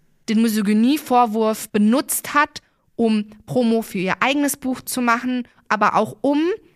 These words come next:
sich zu immunisieren gegen Kritik an ihren eigenen Werken. Sie baut sich halt irgendwie so eine Burg damit, in der man die Qualität ihres Schaffens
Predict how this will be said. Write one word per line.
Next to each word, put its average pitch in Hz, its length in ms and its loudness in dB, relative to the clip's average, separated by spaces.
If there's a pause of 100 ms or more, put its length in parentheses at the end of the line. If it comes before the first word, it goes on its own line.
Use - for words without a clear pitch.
(120)
sich 226 480 -4
zu - 240 -4
immunisieren 226 920 2
gegen 220 260 0
Kritik - 440 -4
an 214 160 0
ihren 196 200 -2
eigenen 214 480 0
Werken. 185 300 0
Sie 196 140 -2
baut 233 300 2
sich 233 220 -4
halt 226 220 0
irgendwie 254 280 0
so 226 120 -2
eine 226 220 0 (580)
Burg 311 380 -2
damit, 208 480 0 (200)
in 233 140 2
der 240 200 4
man 240 500 0 (340)
die - 60 -8
Qualität 240 480 0
ihres 208 260 0
Schaffens 269 580 -2